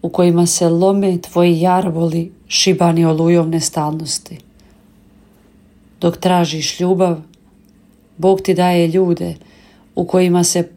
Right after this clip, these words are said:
proširuju granice tvojeg shvaćanja i prihvaćanja.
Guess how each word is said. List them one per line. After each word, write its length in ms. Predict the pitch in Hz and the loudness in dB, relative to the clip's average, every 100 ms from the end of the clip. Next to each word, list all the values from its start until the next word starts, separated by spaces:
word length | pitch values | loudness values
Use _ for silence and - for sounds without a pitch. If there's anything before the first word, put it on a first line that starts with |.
| - | -14
proširuju 680 | - 165 - 190 196 170 156 | -8 -4 0 0 2 0 -2
granice 680 | 175 180 185 - - 165 - | -2 -2 -2 -4 -4 -6 -10
tvojeg 340 | - 175 180 175 | -8 -2 0 0
shvaćanja 800 | - - 190 180 - 175 165 170 | -4 -2 -2 -2 -2 -2 -2 -2
i 160 | 180 175 | -4 -8
prihvaćanja. 760 | 165 - 175 - - 170 170 | -8 -8 -10 -10 -10 -10 -12